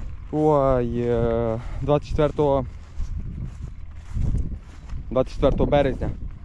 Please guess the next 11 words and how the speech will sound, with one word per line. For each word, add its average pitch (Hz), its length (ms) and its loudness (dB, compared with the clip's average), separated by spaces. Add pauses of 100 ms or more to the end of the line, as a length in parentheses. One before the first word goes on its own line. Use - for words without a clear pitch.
(140)
Да, 107 180 0
двадцять 104 280 -4
четвертого 110 400 -2
березня 117 360 0 (100)
підживляли, 107 540 0 (640)
селітрою 131 480 2
по 117 380 0
сто 139 120 2
п'ятдесят 123 500 0 (1300)
давали. 113 560 0 (460)
І 123 560 2